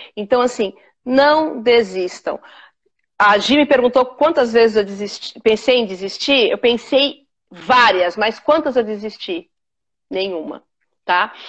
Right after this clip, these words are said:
Então, é isso. A gente pode pensar, sim, a gente tem o direito, sim. Mas não desiste, não, tá? E aí tem aquela coisa, seja protagonista do seu destino,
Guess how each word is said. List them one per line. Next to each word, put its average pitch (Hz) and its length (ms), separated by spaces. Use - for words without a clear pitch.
Então, 233 680
é 240 140
isso. 214 520
A 247 100
gente 320 180
pode 359 280
pensar, 359 680
sim, 349 340
a 381 60
gente 311 240
tem 339 140
o 370 40
direito, 302 500
sim. 226 540
Mas 202 240
não 240 160
desiste, 269 440
não, 185 220
tá? 208 280
E 254 300
aí 277 160
tem 370 140
aquela 294 300
coisa, 262 460
seja 294 260
protagonista 233 1300
do 190 120
seu 208 200
destino, 196 1120